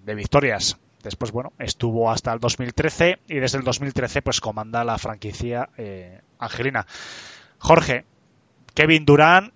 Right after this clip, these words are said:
¿algún otro nombre que el próximo año pueda vestir el,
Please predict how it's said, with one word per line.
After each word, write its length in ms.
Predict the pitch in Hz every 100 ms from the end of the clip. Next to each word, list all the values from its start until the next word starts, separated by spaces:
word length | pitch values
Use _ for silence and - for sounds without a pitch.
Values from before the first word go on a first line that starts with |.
| _
¿algún 280 | 131 120 147
otro 200 | 156 143
nombre 340 | 131 139 165 - _ -
que 480 | 117 110 107 107 107
el 100 | 104
próximo 360 | 123 135 123
año 180 | 123 123
pueda 240 | 123 123
vestir 500 | 117 113 - 131 127 104 - _
el, 580 | - 117 113 107 104 101